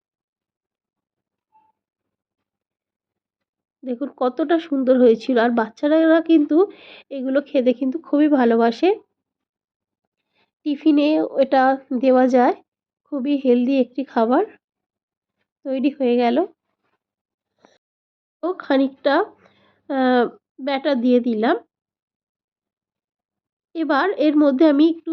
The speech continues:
চকো চিপস দিয়ে বানাবো।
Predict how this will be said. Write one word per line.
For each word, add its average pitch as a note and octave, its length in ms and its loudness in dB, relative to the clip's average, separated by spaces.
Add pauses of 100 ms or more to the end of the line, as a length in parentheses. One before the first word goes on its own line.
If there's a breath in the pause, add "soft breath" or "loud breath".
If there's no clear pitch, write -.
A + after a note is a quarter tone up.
(160)
চকো B3+ 320 -4
চিপস D#4+ 320 0
দিয়ে C#4+ 320 2 (680)
বানাবো। B3 480 -2